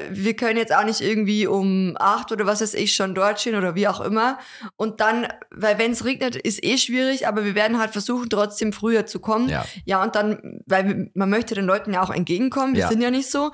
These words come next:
Speaker 2: Genau.
Speaker 1: Und dann haben wir gemeint, okay, gut, aber bevor das dann da alleine steht, mh, also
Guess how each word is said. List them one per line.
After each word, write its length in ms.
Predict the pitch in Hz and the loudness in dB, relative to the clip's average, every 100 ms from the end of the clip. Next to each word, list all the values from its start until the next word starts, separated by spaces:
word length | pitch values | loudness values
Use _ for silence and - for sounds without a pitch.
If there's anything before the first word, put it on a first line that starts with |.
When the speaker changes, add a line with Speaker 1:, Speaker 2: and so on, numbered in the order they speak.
| - | -4
Speaker 2:
Genau. 240 | 165 156 | -2 0
Speaker 1:
Und 160 | 214 214 | 0 2
dann 140 | 220 | 2
haben 80 | 226 | 0
wir 80 | 226 | 0
gemeint, 240 | 226 214 | 0 -2
okay, 340 | 202 262 262 208 | -2 0 0 0
gut, 340 | - 262 220 202 | -2 -2 0 0
aber 140 | 190 | 0
bevor 300 | 196 214 220 | -2 0 0
das 100 | 220 | 0
dann 160 | 208 202 | 0 0
da 80 | 170 | 2
alleine 380 | 180 196 226 | 2 2 0
steht, 400 | 233 - 254 254 - - - - | 0 0 0 -2 -8 -18 -8 -2
mh, 240 | 226 220 - | 0 0 -2
also 340 | 208 185 190 | 0 2 0